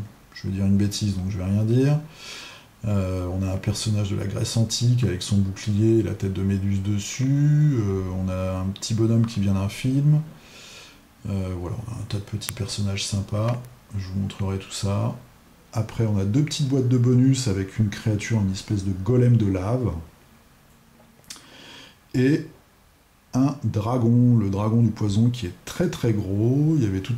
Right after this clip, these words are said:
un tas de dragons différents. Moi, j'ai pris, euh, juste deux petits personnages en plus. Euh, parce qu'il y avait une, une promo, c'était sept dollars pour deux, deux persos. Donc,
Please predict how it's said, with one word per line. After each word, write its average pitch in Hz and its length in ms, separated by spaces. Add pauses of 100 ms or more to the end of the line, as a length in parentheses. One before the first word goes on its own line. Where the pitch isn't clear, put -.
un 113 60
tas 120 140
de 113 60
dragons 113 300
différents. 113 380
Moi, 139 120
j'ai 113 320
pris, 120 460
euh, 104 120
juste 107 240
deux 123 120
petits - 160
personnages 123 500
en 113 100
plus. 123 400 (840)
Euh, 92 300
parce 101 180
qu'il 98 180
y 98 60
avait 95 160
une, 95 200 (220)
une 92 140
promo, 107 500
c'était 104 320
sept 110 280
dollars 110 380
pour 95 180
deux, 104 240
deux 104 200
persos. 117 380
Donc, 110 260